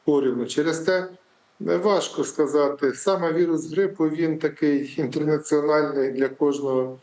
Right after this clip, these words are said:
регіону України. Відповідно, е, не можна сказати, що він десь превалює, там більше його є, десь менше в середньому, десь захворюваність,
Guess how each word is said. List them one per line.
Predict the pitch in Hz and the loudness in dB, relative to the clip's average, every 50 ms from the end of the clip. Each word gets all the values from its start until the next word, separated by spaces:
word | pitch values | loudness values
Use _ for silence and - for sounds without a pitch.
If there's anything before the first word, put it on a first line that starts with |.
| _ _ _ _ _ | _ _ _ _ _
регіону | - 143 139 135 139 147 143 143 143 143 | 0 0 0 2 2 2 2 2 2 2
України. | 143 143 139 143 156 165 170 165 160 151 | 0 0 -2 -2 -2 -2 -2 -2 0 0
Відповідно, | 147 143 147 - 156 156 156 160 156 151 160 151 147 143 143 - - - _ _ _ _ _ _ _ _ _ _ - - | 0 0 0 0 -2 -2 0 0 -2 0 0 0 0 0 -2 -4 -8 -16 _ _ _ _ _ _ _ _ _ _ -8 -4
е, | 135 135 135 135 131 131 131 131 131 131 131 131 127 131 131 143 143 147 147 | 0 0 2 2 2 2 2 2 2 2 0 0 -2 -4 -4 -6 -8 -6 -4
не | 151 160 170 | -2 0 0
можна | 165 156 143 127 - 127 123 | 2 2 0 0 0 -2 -4
сказати, | 113 - - - 127 120 131 127 120 123 - 135 123 | -6 -4 -2 -2 -2 0 0 0 0 -2 -4 -6 -6
що | - - - - 131 | -6 -4 -2 -2 -2
він | 123 135 139 135 123 | 0 0 -2 -2 0
десь | 117 131 127 113 - - | 0 0 0 -2 -4 -8
превалює, | - - 135 131 127 127 127 127 143 147 139 | -6 -2 0 2 2 2 0 0 0 -2 0
там | 139 131 120 | 0 -2 -2
більше | 117 135 147 139 139 - - 123 | 0 0 0 0 0 -2 0 0
його | 123 117 120 123 | 0 0 0 -2
є, | 123 123 123 | 0 -2 -2
десь | 120 123 123 - - - | -2 -2 -6 -6 -4 -4
менше | 135 135 127 - 135 | -2 -2 -4 -6 -10
в | |
середньому, | 131 - - 185 190 185 175 156 160 151 147 | -8 -4 -2 0 0 0 0 -2 -4 -4 -2
десь | 151 139 135 | -2 -2 0
захворюваність, | 131 139 135 - - 156 151 143 139 135 131 127 123 120 - - | 0 -2 -4 -2 0 0 2 2 2 2 0 0 -4 -6 -10 -14